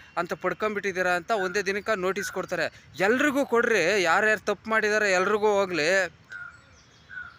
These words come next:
ಮೊನ್ನೆ ಪ್ರಧಾನಮಂತ್ರಿಗಳೇ, ಮೊನ್ನೆ ಮುಖ್ಯಮಂತ್ರಿಗಳೇ, ಮೊನ್ನೆ ರಾಹುಲ್ ಗಾಂಧಿ ಅವರೇ, ಎಲ್ಲರೂ ದೇಶ ಉಳ್ಸೋರು, ಸಂವಿಧಾನ ಉಳ್ಸೋರು, ಧರ್ಮ ಉಳ್ಸೋರು ಎಲ್ಲ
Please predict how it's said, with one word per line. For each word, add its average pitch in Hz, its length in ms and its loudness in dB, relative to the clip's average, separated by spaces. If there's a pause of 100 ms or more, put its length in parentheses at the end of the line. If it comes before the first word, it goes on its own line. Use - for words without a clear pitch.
ಮೊನ್ನೆ 190 200 -2
ಪ್ರಧಾನಮಂತ್ರಿಗಳೇ, 202 1000 0
ಮೊನ್ನೆ 185 220 -2
ಮುಖ್ಯಮಂತ್ರಿಗಳೇ, 196 840 -2
ಮೊನ್ನೆ 185 320 0
ರಾಹುಲ್ 196 300 0
ಗಾಂಧಿ 196 260 0
ಅವರೇ, 185 340 0 (200)
ಎಲ್ಲರೂ 185 280 0
ದೇಶ 190 320 0
ಉಳ್ಸೋರು, 202 480 -2
ಸಂವಿಧಾನ 202 500 -2
ಉಳ್ಸೋರು, 202 500 -2
ಧರ್ಮ 185 320 -2
ಉಳ್ಸೋರು 202 500 -2
ಎಲ್ಲ 196 300 0